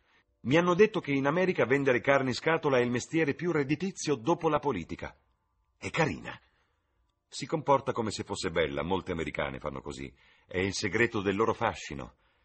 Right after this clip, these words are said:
"Perché queste americane non rimangono nel loro paese? Dicono tutti che è il paradiso delle donne." "Appunto. E questa è la ragione per cui, come Eva,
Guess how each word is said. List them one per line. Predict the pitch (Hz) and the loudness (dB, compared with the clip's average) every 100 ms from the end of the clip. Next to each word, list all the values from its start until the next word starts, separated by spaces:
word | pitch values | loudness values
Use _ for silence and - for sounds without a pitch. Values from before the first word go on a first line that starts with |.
| _ _ _ _ | _ _ _ _
"Perché | - 107 - 180 - | -8 -6 -6 -10 -8
queste | - - | -10 -10
americane | 65 67 67 71 76 | -10 -10 -8 -8 -6
non | 76 | -6
rimangono | 73 87 98 104 92 85 | -6 2 2 2 0 0
nel | 85 | 0
loro | 85 | 0
paese? | 73 69 65 67 67 - - - | 0 -6 -6 -8 -10 -14 -20 -20
Dicono | - 135 147 135 | -4 -2 2 0
tutti | 147 180 143 | 0 0 0
che | - 98 | 0 0
è | |
il | 110 - | 0 6
paradiso | 107 110 117 107 98 | 8 6 0 -2 0
delle | 107 | 4
donne." | 127 123 85 80 _ _ - | 6 6 4 -8 _ _ -12
"Appunto. | 135 - 233 156 - - _ _ _ _ _ _ _ - | -12 -12 -14 -14 -18 -20 _ _ _ _ _ _ _ -10
E | 90 | -8
questa | - 143 - | -6 -6 -6
è | 73 | -6
la | 69 | -6
ragione | 69 76 78 | -6 -6 -8
per | 76 71 | -8 -12
cui, | - 82 78 67 60 _ _ _ | -10 -10 -8 -10 -16 _ _ _
come | - 113 104 98 | -6 -4 -2 -4
Eva, | 101 82 64 62 | -4 -6 -8 -16